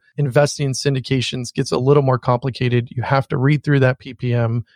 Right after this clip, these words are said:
understand what you're investing in. This is part of that due diligence that I referenced before in the other show that I went through and kinda did a deep dive on that. But with that, i-, increased fees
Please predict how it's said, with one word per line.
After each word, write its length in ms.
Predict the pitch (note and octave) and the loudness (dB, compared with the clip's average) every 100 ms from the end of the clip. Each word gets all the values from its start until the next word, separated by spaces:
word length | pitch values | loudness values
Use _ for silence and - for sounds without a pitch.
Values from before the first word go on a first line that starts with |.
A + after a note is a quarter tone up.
| _ | _
understand 580 | C#3 C#3+ C#3 - C#3 C3+ | 0 2 2 2 2 2
what 160 | C3 - | 2 0
you're 80 | C3 | -2
investing 500 | A#2+ A#2+ - C3+ A#2+ | 0 -2 -2 -4 -4
in. 260 | A2+ A#2 - | -4 -6 -6
This 220 | B2+ B2 | -6 -4
is 80 | B2 | -8
part 300 | - C3+ C3 | -4 0 2
of 80 | B2 | 2
that 260 | B2 C#3+ | 0 -2
due 160 | - B2 | -6 -4
diligence 720 | A2 C#3 D#3 E3 G3 G3 - | 0 2 2 2 2 0 -4
that 180 | - A#2+ | -2 0
I 60 | |
referenced 640 | A2+ A#2+ A#2+ B2 A#2 - - _ _ | 0 0 -2 -2 -4 -6 -16 _ _
before 360 | B2 - C3+ B2+ | -10 0 2 4
in 80 | B2 | 2
the 100 | A#2+ | 2
other 220 | A#2 A#2+ | 2 2
show 240 | A2 C3 A2+ | 0 0 0
that 160 | A2 | 0
I 80 | A2+ | -2
went 260 | A#2 B2+ - | -2 -4 -2
through 200 | A2+ A2 | 0 0
and 100 | A2+ | -2
kinda 220 | A#2+ A#2 | -4 -2
did 180 | A2+ A#2 | 0 0
a 100 | A#2+ - - | -2 -6 -4
deep 200 | C#3 - | -4 0
dive 300 | A#2 A#2 A2+ | 2 2 2
on 140 | A2+ | 2
that. 240 | A2+ A2+ D3 _ - _ _ - | 2 0 -4 _ -20 _ _ 0
But 500 | G#3 D#3 C3 - - _ _ | 2 2 0 -6 -20 _ _
with 260 | C3+ C3+ - | 2 2 2
that, 420 | C#3+ B2+ B2 - - - | 2 4 0 -4 -18 -4
i-, 240 | C#3+ E3 - | -2 -2 -4
increased 520 | D3 E3 - D#3+ C3+ | -4 -2 0 0 -2
fees 500 | - E3 C3+ B2+ B2+ | -4 0 0 -2 -4